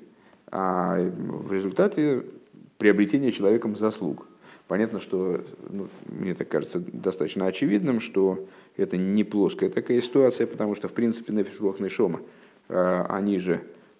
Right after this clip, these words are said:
э, действие, речь и мысль, скажем, э, или они же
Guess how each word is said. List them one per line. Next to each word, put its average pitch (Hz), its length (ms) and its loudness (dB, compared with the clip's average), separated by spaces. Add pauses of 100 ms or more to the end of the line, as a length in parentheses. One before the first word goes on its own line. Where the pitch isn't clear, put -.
(160)
э, 92 600 0
действие, 90 440 2
речь 90 200 0
и 87 40 -2
мысль, 123 320 -2
скажем, 95 400 -6 (960)
э, 92 680 -6
или 87 540 0 (920)
они 104 360 -2
же 87 340 -2